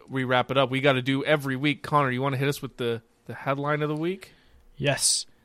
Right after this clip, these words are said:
Speaker 2: Sean McDermott needs to stop making speeches.
Speaker 1: <laughs>
Speaker 2: Came out recently from Ty Dune. Um, I'm just gonna read this excerpt from his piece.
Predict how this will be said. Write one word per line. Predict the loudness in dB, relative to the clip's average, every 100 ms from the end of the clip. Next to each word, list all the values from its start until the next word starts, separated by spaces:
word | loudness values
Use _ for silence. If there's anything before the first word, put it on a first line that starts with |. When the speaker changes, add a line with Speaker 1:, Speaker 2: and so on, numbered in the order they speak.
| -6
Speaker 2:
Sean | -2 8 10 12
McDermott | 10 8 8 8 8 4
needs | 2 2
to | 2 -2
stop | 2 6 8 8
making | 6 4 4 2
speeches. | 0 -2 -4 -4 -6 -10 -10 -12 -14 -20 _ _ _ _ _
Speaker 1:
<laughs> | 2 4 4
Speaker 2:
Came | 6 4 8
out | 6 6
recently | 4 2 0 -2
from | 0 -4
Ty | -2 0 2 2
Dune. | 0 -2 -2 -4 -6 -14 -20 -20 -20 _ _
Um, | -2 0 0 -4 -8 -14 _ _ _ _ _ _ _ _ _ _ 0
I'm | 4 4
just | 6
gonna | 6
read | 8 8
this | 8 4 4
excerpt | 2 2 0 0
from | -4 -2 2 2
his | 0 -2 -2
piece. | -10 -14 -14 -14 -16